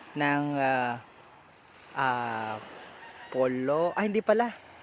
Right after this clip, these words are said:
Gaspar, Baltasar, Melchor.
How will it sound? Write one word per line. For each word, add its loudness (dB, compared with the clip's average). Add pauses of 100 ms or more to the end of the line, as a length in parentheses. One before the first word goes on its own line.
(580)
Gaspar, 4
Baltasar, 0 (480)
Melchor. -4